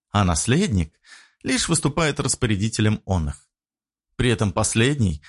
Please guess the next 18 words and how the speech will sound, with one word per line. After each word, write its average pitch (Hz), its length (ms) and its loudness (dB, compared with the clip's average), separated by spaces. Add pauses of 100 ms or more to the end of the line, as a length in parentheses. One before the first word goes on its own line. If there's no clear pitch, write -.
обязан 165 440 -2
ежегодно 147 600 0
отчитываться 110 800 -2
об 123 300 0
эффективности 131 640 -2
расходования 104 580 0
средств, - 560 -2 (200)
должным 104 480 0
образом 101 460 0
принимать 110 440 0
проверяющих 104 560 0
чиновников 98 720 -2
из 107 200 0
Министерства 107 640 -2
финансов 143 600 -4 (300)
и 208 180 0
так 95 340 -4
далее, 143 520 -2